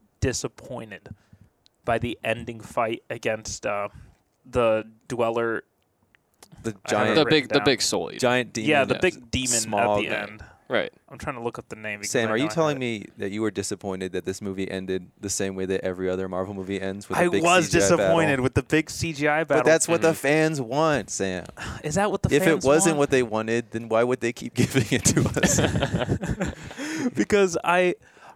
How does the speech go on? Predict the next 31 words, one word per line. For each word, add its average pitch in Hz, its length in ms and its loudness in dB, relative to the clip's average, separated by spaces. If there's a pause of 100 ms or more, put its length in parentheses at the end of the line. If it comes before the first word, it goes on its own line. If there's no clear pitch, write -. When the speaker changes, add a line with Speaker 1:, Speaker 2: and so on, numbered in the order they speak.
(140)
Speaker 1:
I 143 100 2
thought 185 200 -2
the 156 80 -2
Mandarin, 139 640 -4 (300)
W-, 127 200 -12 (120)
Wenwu, 127 600 -2 (120)
Speaker 2:
Mm-hmm. 139 180 -6
Speaker 1:
would 143 160 4
be 147 100 4
the 131 120 0
final 120 280 -2
fight. 113 320 -2 (160)
So 110 180 2
Speaker 3:
Mm-hmm. 131 100 2
Speaker 1:
where 135 140 4
they're 131 160 0
fighting 139 420 0
over 135 200 0
the 131 100 0
rings, 131 560 -6
Speaker 2:
Mm-hmm. 160 260 -2 (220)
Speaker 1:
and, 139 120 0
like, 113 200 0
he, - 420 -4
like, 120 200 -4
Sh-, - 140 -12 (340)
Shang-Chi 139 560 -4
gets 131 160 -4
half 123 320 0
of 135 60 -2
them, 131 280 0